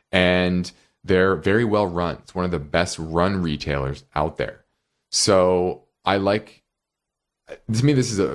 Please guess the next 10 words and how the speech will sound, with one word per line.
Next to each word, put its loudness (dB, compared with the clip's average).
above -2
Walmart -2
on -8
the -4
list -4
of -20
quality, -2
uh, 0
retailers. -4
And, 0